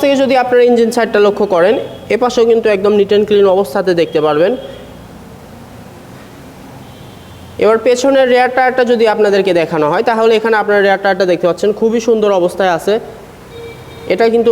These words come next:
বাইকের অরিজিনাল টায়ার, আমি আরেকটু ভালোভাবে আপনাদেরকে দেখাচ্ছি, দেখে নেবেন আপনারা। দেখতে পাচ্ছেন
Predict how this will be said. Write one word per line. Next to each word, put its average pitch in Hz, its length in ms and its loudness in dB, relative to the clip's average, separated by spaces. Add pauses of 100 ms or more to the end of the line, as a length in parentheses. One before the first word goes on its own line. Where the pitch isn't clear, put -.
বাইকের 208 280 0 (120)
অরিজিনাল 220 460 0
টায়ার, 202 240 2 (200)
আমি 180 120 4 (140)
আরেকটু 185 240 -2 (100)
ভালোভাবে 196 440 0
আপনাদেরকে 180 460 0
দেখাচ্ছি, 165 300 -4 (100)
দেখে 175 200 0
নেবেন 151 260 0
আপনারা। 143 200 -2 (120)
দেখতে 175 220 -2
পাচ্ছেন 175 240 0